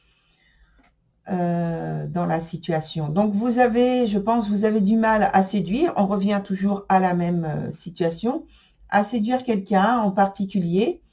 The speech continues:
Et, euh, je pense que vous vous demandez comment renaître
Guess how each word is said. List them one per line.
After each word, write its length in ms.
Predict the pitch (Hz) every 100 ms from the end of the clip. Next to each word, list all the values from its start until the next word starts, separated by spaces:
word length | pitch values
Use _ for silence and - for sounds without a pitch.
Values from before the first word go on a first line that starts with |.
| _ _ _ - - _
Et, 560 | 214 214 214 208 202 190
euh, 320 | 190 185 180
je 140 | 180 202
pense 320 | 269 311 294
que 100 | 233
vous 220 | 202 202
vous 100 | 208
demandez 520 | 208 208 196 196 247
comment 280 | - 233 240
renaître 500 | 220 214 214 214